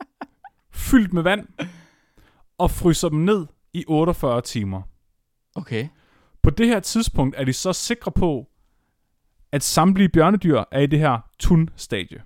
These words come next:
Speaker 1: Så de er gået i dvale. Denne patron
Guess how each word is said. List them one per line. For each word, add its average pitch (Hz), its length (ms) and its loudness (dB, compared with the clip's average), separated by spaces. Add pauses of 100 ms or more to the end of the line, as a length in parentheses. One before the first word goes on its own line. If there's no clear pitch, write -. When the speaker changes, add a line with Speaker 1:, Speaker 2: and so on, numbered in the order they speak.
(880)
Speaker 1:
Så - 140 -12
de 123 120 -4
er 135 40 0
gået 127 260 -2
i - 20 -8
dvale. 98 340 -12 (1600)
Denne 208 280 4 (140)
patron 190 640 0